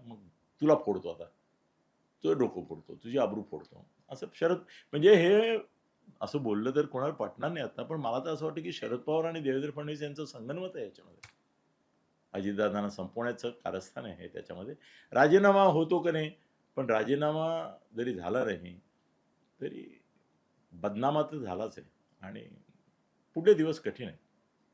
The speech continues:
अजितदादांसाठी. कुठल्या तोंडाने ते लोकांसमोर जाणार आहेत? आणि बघा, मी आत्ता सांगतो तुम्हाला की युतीमध्ये घेणार नाहीत त्यांना महाराष्ट्रामध्ये,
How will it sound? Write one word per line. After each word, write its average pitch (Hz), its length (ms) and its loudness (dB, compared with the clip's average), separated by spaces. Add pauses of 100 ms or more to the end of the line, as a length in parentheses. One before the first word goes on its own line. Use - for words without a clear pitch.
अजितदादांसाठी. 85 840 -12
कुठल्या 202 280 -6
तोंडाने 127 380 -4
ते 120 100 -4
लोकांसमोर 85 500 -10
जाणार 78 300 -14
आहेत? 76 100 -20 (480)
आणि 143 280 -8 (160)
बघा, 160 200 -2
मी 180 140 -4
आत्ता 117 240 -6
सांगतो 90 340 -12
तुम्हाला 90 260 -8
की 131 220 -8
युतीमध्ये 110 560 -6
घेणार 92 260 -2
नाहीत 151 220 -2
त्यांना 143 180 -4 (880)
महाराष्ट्रामध्ये, 107 640 -4